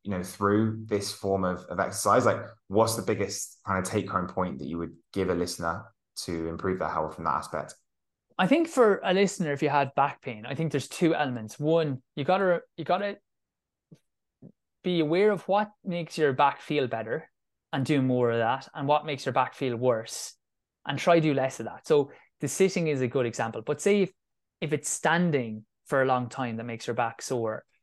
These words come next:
Speaker 2: well, then try, like, sit down. If you're walking around shops, maybe power walk, swing the arms,
Speaker 1: Mm.
Speaker 2: take a little break. You know, like, I, I like, a s-, like, like, if there's a banister or something, have my arms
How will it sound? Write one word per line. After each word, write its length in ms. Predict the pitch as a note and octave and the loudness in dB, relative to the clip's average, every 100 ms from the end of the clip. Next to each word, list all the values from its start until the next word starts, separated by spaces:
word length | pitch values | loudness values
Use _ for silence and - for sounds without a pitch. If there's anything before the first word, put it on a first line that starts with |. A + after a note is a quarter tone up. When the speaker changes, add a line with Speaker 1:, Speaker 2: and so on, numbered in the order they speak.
| _ | _
Speaker 2:
well, 140 | E3 E3+ | 4 6
then 160 | F#3 | 4
try, 200 | D#3+ E3+ | 2 0
like, 240 | D3+ C#3+ - | 0 -2 -4
sit 340 | - E3 - | -4 -2 0
down. 220 | D3+ D3+ | 0 0
If 140 | - - | -6 0
you're 300 | D#3+ D3 - | 2 4 0
walking 380 | D3+ D3 C3+ C#3 | -2 0 0 -4
around 240 | B2+ B2+ | -6 -6
shops, 500 | A#2+ D3+ B2+ A#2+ - - | -4 0 0 -2 -12 -14
maybe 260 | E3 C#3+ D3 | -6 -4 -4
power 380 | - - D3+ D3 | -4 2 6 6
walk, 300 | B2+ A#2 A#2 | 4 0 -4
swing 340 | - C#3+ C#3+ | -8 -4 -4
the 140 | B2+ B2 | -2 -2
arms, 640 | B2 B2 A#2 A#2+ - F#2 | -2 -2 -4 -10 -12 -8
Speaker 1:
Mm. 280 | F2+ E2+ F2+ - _ _ _ | -6 -8 -14 -20 _ _ _
Speaker 2:
take 260 | - E3+ D#3 | -4 0 2
a 40 | |
little 200 | D3+ D#3+ | 0 -2
break. 380 | B2+ C#3+ C#3 C3+ | -2 0 0 -2
You 60 | D3+ | -4
know, 100 | C#3 | -2
like, 200 | B2+ C3 | 0 2
I, 280 | C3+ C3 - _ _ _ _ - | 0 0 -6 _ _ _ _ -2
I 80 | C#3 | 0
like, 260 | C3 - _ | 0 -4 _
a 60 | D#3+ | -10
s-, 300 | - - - _ _ - | -8 -8 -10 _ _ -10
like, 280 | B2+ C3+ - _ _ _ _ _ _ _ | -10 -10 -18 _ _ _ _ _ _ _
like, 300 | C3 - - | -6 -6 -10
if 120 | E3 C#3 | -12 -2
there's 240 | C#3 B2 | 0 2
a 60 | A#2+ | 2
banister 580 | C3+ D3 D3 - C3 | 4 4 4 -4 -2
or 60 | B2 | -2
something, 460 | - C#3+ C3+ B2+ A#2+ | 0 -2 -2 -4 -2
have 280 | - D3 | 2 4
my 160 | C#3 B2 | 4 0
arms 720 | C3+ C#3 C3+ B2+ C#3+ - - | 2 4 4 0 -4 -8 -10